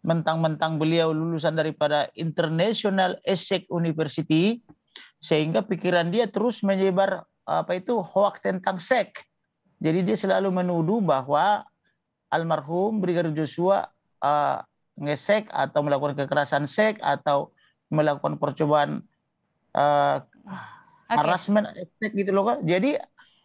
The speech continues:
Speaker 1: oleh karena itu saya sudah peringatkan di waktu, terutama waktu kami live di T V R I, "Kalau kamu menyebar hoax terus kepada almarhum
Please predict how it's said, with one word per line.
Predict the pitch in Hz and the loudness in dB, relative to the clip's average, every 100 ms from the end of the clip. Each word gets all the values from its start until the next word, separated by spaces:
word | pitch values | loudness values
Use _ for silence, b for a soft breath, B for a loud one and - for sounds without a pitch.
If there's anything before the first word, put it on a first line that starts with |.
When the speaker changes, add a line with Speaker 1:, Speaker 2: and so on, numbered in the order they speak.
| _ | _
Speaker 1:
oleh | - 196 180 | 0 0 2
karena | 185 185 175 | 0 0 -2
itu | 254 | 0
saya | 269 | 0
sudah | 247 214 | 0 0
peringatkan | 208 240 247 _ 190 175 175 | -2 -2 -2 _ 0 0 -4
di | 180 175 | -4 -2
waktu, | 175 - 175 | -4 -4 -6
terutama | 175 170 190 196 185 | -6 0 0 2 2
waktu | 170 - 185 175 165 | 0 -2 -4 -4 -2
kami | 175 170 165 | -2 0 0
live | 165 170 - | 0 0 -4
di | 160 | -6
T | 165 | -2
V | 165 160 | 2 2
R | 147 | 2
I, | 220 247 - _ _ _ - | -4 -6 -14 _ _ _ -2
"Kalau | 175 | -2
kamu | 180 208 233 262 240 - 175 | 0 -2 0 -2 -2 -6 -8
menyebar | 180 190 190 175 165 | -2 0 2 2 0
hoax | 160 175 - | 0 -2 -4
terus | 185 226 | -6 -4
kepada | - 170 156 156 151 95 | -2 0 2 2 2 0
almarhum | 147 139 127 143 196 233 | 0 -2 -2 -2 -2 -2